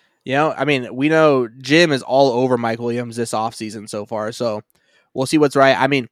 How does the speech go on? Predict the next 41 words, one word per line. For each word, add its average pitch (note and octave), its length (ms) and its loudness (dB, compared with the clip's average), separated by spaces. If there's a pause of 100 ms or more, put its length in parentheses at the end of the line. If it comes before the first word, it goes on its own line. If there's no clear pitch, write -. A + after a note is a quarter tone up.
(720)
I D#3 80 2
had E3 160 6
him D#3+ 60 2
on C#3+ 60 0
my C3+ 80 -4
team C3+ 120 -8
last C3 240 -4
year, B2+ 140 -4
and A#2 100 -12
he D#3 240 -4
was, F#2 420 -6 (1040)
I, B2+ 100 -8
he C#3+ 120 0
was D3 180 0
so F3+ 300 4
great C#3 320 2
at A2+ 180 -6
times C3 440 2
and A#2+ 120 -16
so C#3 280 2
bad B2+ 240 0
at A2 60 -2
other C3 200 -2
times. A#2 280 -6
It A#2 40 -10
was A2+ 220 -16 (600)
just C#3 360 -2 (440)
mind-numbing B2+ 720 -2
to A#2 40 -12
try B2 160 -4
to B2 80 -6
figure B2+ 180 -4
out A#2 100 -4
when B2 280 -8
to A#2 100 -16
start A#2+ 320 -8
him, A#2 80 -10
when A2+ 140 -12
not A2+ 240 -10
to. G2+ 160 -12
But, G#2 260 -10